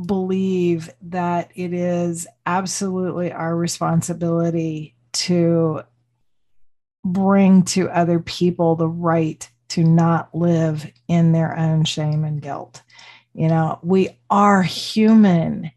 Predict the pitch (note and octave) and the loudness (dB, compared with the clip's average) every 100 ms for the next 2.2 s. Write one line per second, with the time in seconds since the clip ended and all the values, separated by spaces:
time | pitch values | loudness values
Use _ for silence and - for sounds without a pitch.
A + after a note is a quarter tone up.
0 | _ - - _ F3+ F#3 A3+ A3+ G3+ G3 | _ -20 -20 _ -4 2 6 6 8 6
1 | G#3 G3+ - F#3 - - F#3+ F#3 E3 - | 6 2 2 -2 -2 -2 0 2 0 -4
2 | - | -12